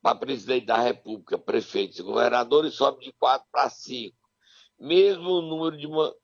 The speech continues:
de anos terá o mandato de deputado federal e estadual, de quatro para cinco.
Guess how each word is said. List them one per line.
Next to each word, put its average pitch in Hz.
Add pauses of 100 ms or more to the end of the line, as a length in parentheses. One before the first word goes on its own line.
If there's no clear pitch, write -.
(300)
de 135
anos 143
terá 143
o 143
mandato 131
de 123
deputado 120
federal 120 (300)
e 120
estadual, 127
de -
quatro 135
para 131
cinco. -